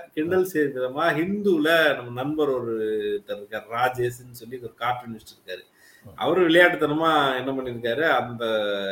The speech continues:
Speaker 1: கீழே உட்கார்ந்திருந்தவரை சோஃபால உட்கார்ந்ததாக கிண்டல் பண்ணிட்டு, அவர் அப்படியே போட்டிருந்தாருன்னா கூட அது வேற மாதிரியா இருக்கும். அவர் ஒரு வரி அந்த சர்க்காஸ்டிக்கா, இப்ப இவர் இரு சொன்ன கதையா,
Speaker 2: ஆ.
Speaker 1: அவர் என்ன பண்ணிட்டாருன்னா,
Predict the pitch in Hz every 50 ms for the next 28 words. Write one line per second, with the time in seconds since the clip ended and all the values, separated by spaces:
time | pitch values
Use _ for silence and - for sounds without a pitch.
0 | 98 98 - - 208 226 208 180 156 139 147 143 139 135 135 127 123 123 117 113
1 | 113 123 151 190 196 - - _ _ _ - - - 196 254 262 262 - 254 247
2 | 226 202 185 175 185 180 170 165 160 156 147 143 143 151 175 196 190 190 - -
3 | - 175 185 196 208 196 180 151 151 139 135 135 131 - - 185 196 180 147 120
4 | 117 - - _ _ _ - 139 147 139 143 - - 233 254 269 226 196 208 220
5 | 214 220 202 202 190 180 170 170 170 170 165 156 180 196 190 180 165 151 156 160
6 | 165 160 160 160 156 147 139 127 123 123 135 156 175 180 - - _ - - _
7 | _ - 139 165 170 165 156 151 147 135 139 139 135 139 151 190 233 233 226 208
8 | 180 170 160 - - - - - 190 185 190 - - - 175 160 147 135 139 135
9 | 135 151 185 175 160 151 170 202 214 226 220 - 185 175 165 156 147 147 147 151
10 | 151 139 120 113 113 113 113 - - - 160 156 143 131 127 - _ - 143 165
11 | 180 180 170 185 202 202 190 175 170 165 170 160 156 165 175 175 170 151 131 117